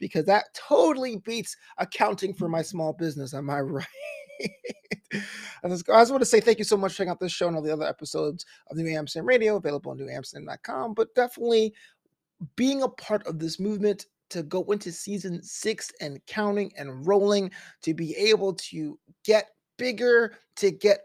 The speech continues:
more influential, to get even quirkier guests has been the goal from day one. And thanks to you liking, comment, sharing, retweeting, reviewing the show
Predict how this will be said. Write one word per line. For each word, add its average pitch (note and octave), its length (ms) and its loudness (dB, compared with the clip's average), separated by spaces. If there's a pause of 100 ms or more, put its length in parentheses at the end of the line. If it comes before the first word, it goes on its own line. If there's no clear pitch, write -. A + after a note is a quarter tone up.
more F3+ 260 -6
influential, G#3 1000 4
to G3 100 -2
get F3+ 460 2
even F#3 260 -6
quirkier F#3+ 680 -4
guests F3 340 2 (260)
has F#3 520 2
been E3+ 300 -4
the D3+ 100 -6
goal D#3 340 -4
from C#3+ 240 -16
day D3 220 -4
one. C3+ 480 -10
And C#3+ 160 -10
thanks F#3 320 -4
to G3+ 60 -12
you F#3+ 400 -2
liking, F3 420 -2
comment, E3 480 -4
sharing, D#3 560 -4 (640)
retweeting, F3+ 1080 0 (220)
reviewing F#3+ 640 0
the G3+ 140 2
show D3 460 -2